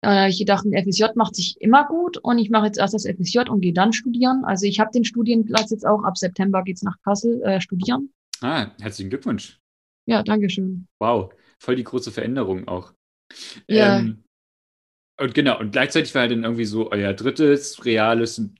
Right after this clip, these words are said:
Speaker 2: Date so und Miriam kommt, um dich quasi zu verabschieden in diese noch größere Distanz. Dann ist es nicht mehr eine Autostunde, sondern zehn Stunden Zugfahrt.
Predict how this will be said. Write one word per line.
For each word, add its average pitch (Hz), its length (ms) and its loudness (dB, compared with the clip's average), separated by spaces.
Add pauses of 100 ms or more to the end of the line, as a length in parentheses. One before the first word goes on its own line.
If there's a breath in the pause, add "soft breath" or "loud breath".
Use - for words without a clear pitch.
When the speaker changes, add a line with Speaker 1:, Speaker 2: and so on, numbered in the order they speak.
(120)
Speaker 2:
Date 123 500 2
so 123 360 4
und 107 240 -2
Miriam 110 400 2
kommt, 117 440 -2
um 107 440 0
dich 101 260 -6
quasi 104 400 -2
zu 104 160 -12
verabschieden 139 720 -4
in 147 400 2
diese 123 540 4 (320 loud breath)
noch 127 380 0
größere 113 440 0
Distanz. 107 480 -2
Dann 107 140 -2
ist 104 100 -6
es 107 140 -8
nicht 123 160 -6
mehr 117 180 -4
eine 127 220 -2
Autostunde, 113 640 -2
sondern 101 320 -2
zehn 135 260 -2
Stunden 113 320 -4
Zugfahrt. 120 720 -4